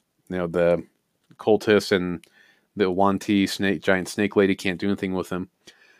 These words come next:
And Vashik keeps on pushing for the gunpowder, while Moonstar c-, starts tugging on her arm, saying, "Okay, listen, th-, we're not getting anywhere here." But she finally concedes and asks, uh, Terrell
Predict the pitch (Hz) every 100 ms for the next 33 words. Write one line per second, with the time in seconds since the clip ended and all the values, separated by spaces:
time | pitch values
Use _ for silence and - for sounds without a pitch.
0 | _ 101 101 120 - 87 - _ _ _
1 | - 226 214 202 165 165 156 143 135 113
2 | 123 110 101 95 98 - - - - -
3 | 113 113 127 120 - 123 107 - 101 -
4 | - 104 - 113 107 104 95 92 92 101
5 | 92 90 - 82 78 73 90 90 - 107
6 | 95 85 78 78 76 71 - 76 - _
7 | _ _ _ _ _ _ _ _ _ _
8 | - _ _ _ - 127 170 175 175 165
9 | 151 123 117 117 101 101 - - - -
10 | - 92 90 120 98 92